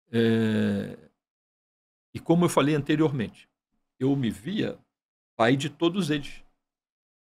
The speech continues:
Era uma unidade jovem, lá nos idos de dois mil e três, dois mil e quatro, dois mil e cinco, dois mil e seis, era uma unidade jovem e, e todos suportavam, né,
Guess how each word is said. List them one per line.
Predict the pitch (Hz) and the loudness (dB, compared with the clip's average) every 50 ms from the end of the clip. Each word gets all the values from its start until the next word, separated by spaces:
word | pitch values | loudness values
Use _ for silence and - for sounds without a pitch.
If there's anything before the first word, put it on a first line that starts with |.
| _ - | _ 0
Era | 127 135 135 | 0 0 2
uma | 135 131 123 117 113 | 0 0 0 0 0
unidade | 117 120 120 117 107 98 101 113 113 110 98 | 0 0 0 0 -2 -2 0 -2 -2 -2 -4
jovem, | 87 87 110 117 151 147 120 107 98 90 _ _ _ _ _ _ _ _ _ _ _ | -4 0 4 4 4 4 2 -2 -10 -12 _ _ _ _ _ _ _ _ _ _ _
lá | 101 110 | -6 -6
nos | 123 123 110 95 85 90 113 | -4 -4 -4 -6 -6 -2 0
idos | 139 139 107 101 90 | 0 0 0 -2 -6
de | 101 104 | -4 -4
dois | 101 104 101 90 | -4 -2 -4 -4
mil | 95 110 104 | -2 -4 -6
e | - | -6
três, | - - 117 120 135 135 117 104 | -8 -8 -4 -2 -2 0 -2 -2
dois | 101 104 101 90 | -4 -6 -6 -6
mil | 101 107 101 | -6 -8 -10
e | - | -12
quatro, | - _ 117 123 127 127 - - | -10 _ -4 -2 -2 -2 -4 -8
dois | - - 104 90 | -14 -16 -16 -12
mil | 101 107 101 | -10 -10 -12
e | 92 | -12
cinco, | - - - 127 143 143 123 - 107 | -14 -10 -8 -6 -6 -6 -6 -10 -14
dois | 104 104 90 | -12 -10 -8
mil | 95 104 101 | -8 -8 -10
e | |
seis, | - - - 139 156 156 - - _ _ _ _ _ _ _ | -10 -8 -4 -2 -2 -2 -2 -6 _ _ _ _ _ _ _
era | 120 123 131 | 0 2 2
uma | 131 127 123 | 2 2 0
unidade | 120 117 117 110 107 110 - - 214 98 | 0 0 0 0 0 0 0 -2 -2 -4
jovem | 95 110 135 156 143 110 104 87 - _ _ _ _ _ _ _ _ _ _ | -2 0 2 2 2 0 -2 -8 -14 _ _ _ _ _ _ _ _ _ _
e, | - 139 160 190 208 220 240 233 214 196 160 139 127 117 113 107 98 - - _ _ _ _ _ _ _ _ _ _ _ _ _ _ _ - | -4 -2 0 2 2 2 2 2 2 2 2 2 0 0 -2 -4 -8 -12 -16 _ _ _ _ _ _ _ _ _ _ _ _ _ _ _ -14
e | 135 - - _ _ _ | -14 -14 -16 _ _ _
todos | - 214 226 185 202 - | 0 0 0 0 0 -2
suportavam, | - 170 - - - 127 - - _ - 127 135 123 107 113 113 | -4 -8 -8 -6 -6 -6 -6 -6 _ 2 4 4 4 2 0 -2
né, | 117 131 147 135 | -2 -2 -2 -4